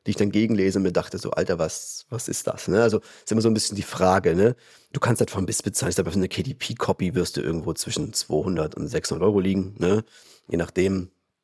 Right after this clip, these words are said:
Mhm, also ich, ich nehme da bewusst eigentlich, aber auch weil ich halt sehr viele aus deiner Audience quasi für die Copies schreibe, ich guck halt schon, dass ich sehr, sehr faire Angebote mache,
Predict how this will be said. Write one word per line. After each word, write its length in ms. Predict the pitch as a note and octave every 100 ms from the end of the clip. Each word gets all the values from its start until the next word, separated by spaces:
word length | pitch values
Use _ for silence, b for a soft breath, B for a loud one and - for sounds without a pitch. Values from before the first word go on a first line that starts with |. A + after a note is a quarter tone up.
| _ _ _ E3+
Mhm, 300 | E3+ G#2+ -
also 140 | D3
ich, 200 | E2 -
ich 160 | - -
nehme 140 | F#2
da 60 | F2
bewusst 480 | E2 - G2 - -
eigentlich, 240 | E2+ D#2+
aber 120 | D2+
auch 120 | D2 D#2+
weil 100 | E2
ich 80 |
halt 140 | D#2 C#2+
sehr 160 | F2
viele 400 | - F2 E2 - -
aus 220 | - -
deiner 260 | F2 E2+
Audience 400 | - F#2+ F#2+ F2
quasi 380 | - F2 F2 F2
für 100 | -
die 120 | -
Copies 360 | - - - C#3
schreibe, 320 | - F2 E2+
ich 80 | E2
guck 180 | - -
halt 100 | -
schon, 100 | F2+
dass 120 | E2
ich 180 | - - - -
sehr, 180 | F2+ F2
sehr 120 | F2+
faire 340 | - F2+ -
Angebote 420 | F2 E2+ E2+ F2
mache, 320 | F2+ G2+ G2+